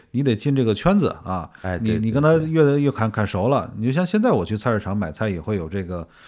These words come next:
Speaker 1: 啊，这个，啊，大哥又来了，这个，这个大嫂呢？然后买完菜他会给你包点葱、小辣椒，哎，我给你加点这个啊。
Speaker 2: 嗯。
Speaker 1: 呃，那么它是有一种人和人之间的一种交流。
Speaker 2: 对。
Speaker 1: 那交流的如果建立，建立，就是好的方面，它可以建立信任关系，就是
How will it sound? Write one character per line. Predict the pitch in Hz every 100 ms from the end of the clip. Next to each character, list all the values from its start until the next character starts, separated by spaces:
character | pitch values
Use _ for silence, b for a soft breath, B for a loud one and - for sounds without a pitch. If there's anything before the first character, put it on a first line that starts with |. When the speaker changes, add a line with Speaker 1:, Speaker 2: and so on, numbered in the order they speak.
| B B
Speaker 1:
啊， | 120 117
这 | 113 120
个， | 120
啊， | 123
大 | 127 135
哥 | 147
又 | 131
来 | 107 104
了， | 120 107 95 92
这 | 120
个， | 110 107 107
这 | 104 113
个 | 107 104 104
大 | 104 95
嫂 | 98
呢？ | 87 107 123 - B B B
然 | 95
后 | 98 113
买 | 95
完 | 82
菜 | 101 123
他 | 110 110
会 | 113
给 | 101 104
你 | 90
包 | 110 110
点 | 87
葱、 | - 120 120 120 120
小 | 107 82
辣 | 80
椒， | 80 110 123 123
哎， | 101
我 | 98 101 98
给 | 117
你 | 107
加 | 120
点 | 104
这 | 113 113
个 | 98
啊。 | 92 104
Speaker 2:
嗯。 | 107 104 95 92 90
Speaker 1:
呃， | 92 78 -
那 | 123
么 | 123 113 B B -
它 | -
是 | 170 156
有 | 104
一 | 104
种 | 113
人 | 87 107
和 | 131
人 | 135 156
之 | 170
间 | 165 233
的 |
一 | 135
种 | 85 82
交 | 110 131
流。 | 120 85 - _
Speaker 2:
对。 | 95 85
Speaker 1:
那 | 143
交 | - 170
流 | 156
的 | 156 147
如 | 135
果 | 151
建 | - 143
立， | 135 123
建 | - 202 165
立， | 131
就 | 131
是 | 127
好 | 113 - -
的 |
方 | 90 156
面， | 170
它 | 113 117
可 | 120 117
以 |
建 | 110 120
立 | 107
信 | - 110
任 | 87
关 | 104 135
系， | 127 90
就 | 78 92
是 | 95 92